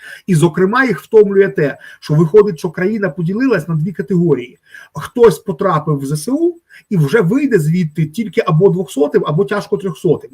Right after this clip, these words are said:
Інших варіантів просто нема. А хтось інший просто пересидить всю війну за їхніми спинами. Ну, це,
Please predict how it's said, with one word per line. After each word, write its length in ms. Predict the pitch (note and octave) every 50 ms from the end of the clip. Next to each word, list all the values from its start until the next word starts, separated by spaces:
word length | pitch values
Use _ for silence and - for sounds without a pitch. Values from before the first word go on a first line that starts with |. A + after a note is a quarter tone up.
| _
Інших 320 | - G#3+ A3+ A3 - A3 F3
варіантів 500 | F3 F#3 F#3+ F3+ F3+ F3 D#3 F3+ D#3+ D3+
просто 300 | - F#3 D3+ - - F3
нема. 320 | G#3 G#3+ F#3+ D#3 - - _ _ _ _ - - - - - - _
А 140 | - F#3+ F#3+ F#3+ - -
хтось 440 | - - - - A#3 A#3+ G#3+ - - -
інший 360 | F#4 G4+ A4 G4+ - - -
просто 400 | - - F4+ F#4 F4 - - -
пересидить 600 | - C4 C4+ B3+ - - - A#3 F#3+ F3 E3 D3+
всю 240 | - - - F#3 F3+
війну 280 | G3+ A3 C4 E4 D4+
за 80 | A#3 F#3+
їхніми 360 | G3+ G#3 F#3 - G#3+ F#3+ D#3+
спинами. 400 | D3 - - A#2+ A#2 - _ _ _ _ _ - - - - -
Ну, 140 | F3 F#3 F3+
це, 360 | - - C4 B3+ A#3 F#3 -